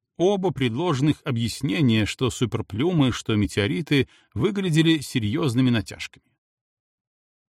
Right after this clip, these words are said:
Неделю спустя мы с Лукой получили добрую весть из редакции журнала Science. Статья, описывающая наше открытие природного квазикристалла, прошла первый этап рецензирования. Это звучало обнадёживающе.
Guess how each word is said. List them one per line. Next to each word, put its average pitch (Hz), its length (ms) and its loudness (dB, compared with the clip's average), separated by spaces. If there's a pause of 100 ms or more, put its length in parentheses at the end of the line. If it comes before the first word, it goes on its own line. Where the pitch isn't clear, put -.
(160)
Неделю 156 480 2
спустя 180 720 -2
мы 147 200 2
с - 140 -8
Лукой 160 380 -2
получили 139 540 0
добрую 139 500 2
весть 139 480 0
из 110 160 -2
редакции 120 480 -2
журнала 107 400 0
Science. - 500 -14 (720)
Статья, 151 640 0
описывающая 147 680 -2
наше 147 320 0
открытие 160 580 -2
природного 139 520 0
квазикристалла, 139 920 -4 (240)
прошла 170 460 0
первый 175 420 0
этап 160 280 -2
рецензирования. 101 800 -4 (500)
Это 196 280 0
звучало 135 540 0
обнадёживающе. 98 920 -4